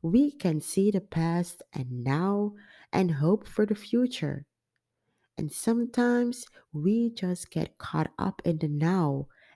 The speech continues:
and the things that we wish were different. But God,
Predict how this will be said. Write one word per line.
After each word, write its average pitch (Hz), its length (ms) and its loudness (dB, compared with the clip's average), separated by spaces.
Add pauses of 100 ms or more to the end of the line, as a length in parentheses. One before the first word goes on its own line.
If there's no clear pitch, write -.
(100)
and 175 140 -2
the 170 100 -8 (100)
things 226 360 2
that 156 240 -4
we 156 160 0 (100)
wish 180 320 0
were 147 140 0
different. 135 840 -4 (1300)
But 175 200 0
God, 185 540 2